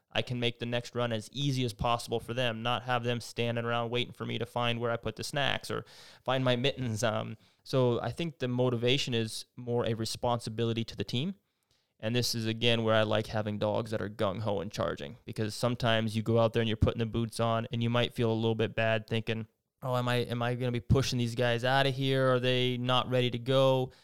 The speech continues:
And you realize that you're putting your feelings on them. You're tired. You're not comfortable. Your hands are frozen.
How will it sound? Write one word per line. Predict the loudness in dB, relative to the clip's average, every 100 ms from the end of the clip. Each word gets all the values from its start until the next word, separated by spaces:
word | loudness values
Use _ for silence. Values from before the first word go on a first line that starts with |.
| _ _ _ _ _ -2
And | 0
you | 2
realize | 4 4 2
that | 0 0
you're | 0
putting | 4 4 4
your | 4 2
feelings | 2 2 2 2
on | 2 2
them. | 0 -2 0
You're | 4 6 6 2 -4
tired. | 0 2 4 2
You're | 2 6 6 6 0
not | 0 0 2
comfortable. | 2 0 2 0
Your | 2 4 4
hands | 6 6 4 4
are |
frozen. | 2 4 4 4 -2